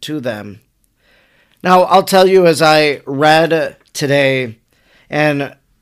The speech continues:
I was reading about the angels transporting the apostles to different countries to preach the gospel, my immediate thought was, "That's craziness."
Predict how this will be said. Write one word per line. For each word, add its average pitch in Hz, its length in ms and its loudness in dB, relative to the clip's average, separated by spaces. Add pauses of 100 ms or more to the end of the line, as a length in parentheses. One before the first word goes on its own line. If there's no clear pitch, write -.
(240)
I 139 140 -2
was 135 320 -4
reading 156 400 -4
about 143 340 -2
the 143 260 -10
angels 156 640 -4
transporting 151 760 -6
the 143 100 -4
apostles 139 720 -6
to 135 120 -10
different 135 440 -10
countries 143 520 -8
to 131 120 -14
preach 139 320 -12
the 123 100 -12
gospel, 127 600 -10 (1200)
my 151 180 -4
immediate 156 560 -2
thought 135 280 -2
was, 120 260 -10 (220)
"That's 139 480 -6
craziness." 113 1040 -10